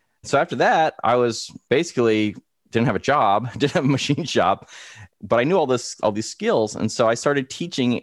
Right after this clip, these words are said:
at another community college, uh, Irvine Valley College out in California. And they had a C N C programming,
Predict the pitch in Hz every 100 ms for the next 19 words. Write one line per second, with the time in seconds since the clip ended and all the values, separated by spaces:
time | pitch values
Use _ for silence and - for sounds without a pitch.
0 | - 104 104 104 _ - - - 113 113
1 | 151 165 - 104 95 87 87 82 87 101
2 | - - - 92 90 - 104 104 101 95
3 | 90 101 113 90 92 - 90 - 95 82
4 | 160 156 92 - - - - - 101 113
5 | 117 101 - 110 107 - 120 123 - _
6 | - 123 117 98 98 98